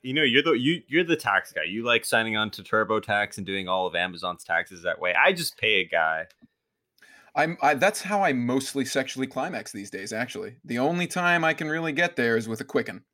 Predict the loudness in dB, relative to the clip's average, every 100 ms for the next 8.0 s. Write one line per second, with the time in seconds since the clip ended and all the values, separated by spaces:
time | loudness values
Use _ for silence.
0 | _ 0 2 4 2 2 0 2 4 6
1 | 6 6 2 0 -4 -4 -8 -10 -10 -14
2 | -12 -12 -12 -8 -6 -2 -2 -2 -2 0
3 | 0 0 -2 0 0 2 0 0 0 0
4 | 2 2 2 -8 _ _ _ _ _ _
5 | _ 0 2 2 -2 0 2 2 2 0
6 | 0 0 -2 -10 -14 -12 -2 -2 -2 -6
7 | -18 -16 -10 -8 -8 -8 -12 -12 -6 -6